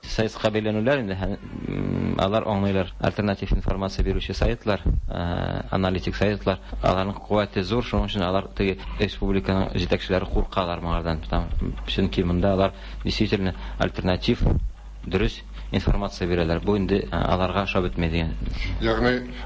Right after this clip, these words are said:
Speaker 2: теге урыннан киткәч, посттан киткәч, э, болар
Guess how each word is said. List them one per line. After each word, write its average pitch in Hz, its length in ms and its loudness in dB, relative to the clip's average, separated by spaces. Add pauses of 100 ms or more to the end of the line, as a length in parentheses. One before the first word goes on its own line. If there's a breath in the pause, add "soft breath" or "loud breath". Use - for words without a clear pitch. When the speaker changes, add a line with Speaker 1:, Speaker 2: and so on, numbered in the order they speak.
(140 loud breath)
Speaker 2:
теге 117 180 4
урыннан 120 540 4
киткәч, 165 540 0
посттан 123 380 2
киткәч, 160 600 0
э, 113 80 2
болар 127 360 4